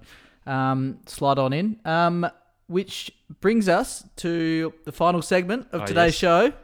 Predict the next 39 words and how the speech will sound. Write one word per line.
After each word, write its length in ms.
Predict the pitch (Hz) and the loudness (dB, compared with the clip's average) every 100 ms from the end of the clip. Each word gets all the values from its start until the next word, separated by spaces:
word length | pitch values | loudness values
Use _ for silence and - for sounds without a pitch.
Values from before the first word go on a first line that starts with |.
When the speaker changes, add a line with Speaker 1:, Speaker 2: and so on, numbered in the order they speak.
| - | -6
Speaker 1:
um, 360 | 143 147 151 156 | 0 0 0 0
a 60 | |
new 200 | 156 196 | 2 2
segment, 540 | 240 160 151 143 254 - _ - | 4 2 2 0 -4 -8 _ -6
which, 340 | 147 151 - | -6 -4 -4
um, 480 | 139 135 139 139 147 139 | -2 -2 -2 -6 -12 -10
will 100 | 131 | -6
hopefully 380 | 127 - 120 | -6 -6 -8
become 440 | 120 113 123 123 123 - _ _ _ | -8 -6 -4 -4 -6 -12 _ _ _
a 60 | 120 | -10
weekly 500 | 113 135 - 127 139 _ | -6 -6 -6 -10 -10 _
segment. 380 | - 131 180 - _ | -16 -14 -14 -18 _
Speaker 2:
Weekly 420 | 135 143 - 101 | -8 -6 -2 0
or 280 | 98 95 92 | 0 0 -2
fortnightly, 500 | 85 101 104 101 104 | -6 -8 -8 -8 -10
maybe. 340 | 104 107 107 107 - | -10 -10 -10 -12 -8
Speaker 1:
Yeah, 340 | 143 143 143 | -2 -2 -2
Speaker 2:
Depending 400 | 131 135 135 127 | -6 -6 -4 -4
Speaker 1:
yeah. 60 | 104 | -4
Speaker 2:
on 80 | 92 | -6
the, 320 | 92 90 87 - | -6 -6 -10 -14
Speaker 1:
Yep. 300 | 127 113 - - | -14 -14 -14 -10
Speaker 2:
the 200 | 98 92 | -8 -6
feedback 460 | 110 107 98 98 | -6 -4 -6 -8
from 180 | 98 95 | -10 -8
the 260 | 92 92 82 - _ _ _ | -6 -6 -8 -16 _ _ _
Speaker 1:
Yep. 160 | 113 107 | -8 -4
Speaker 2:
audience. 440 | 104 107 - - - | -4 -6 -10 -14 -8
Speaker 1:
So, 60 | |
yeah, 80 | 131 | -6
so, 180 | 123 156 | -2 -2
and, 140 | 170 175 | -2 -4
and, 120 | 190 190 | -4 -4
and 100 | 190 | -4
if 140 | 202 | 0
they've 280 | 160 165 165 | 0 0 0
got 220 | 160 135 | -2 -2
any 160 | 135 127 | -2 -4
requests, 640 | 120 - 131 - - - | -6 -6 -8 -10 -14 -16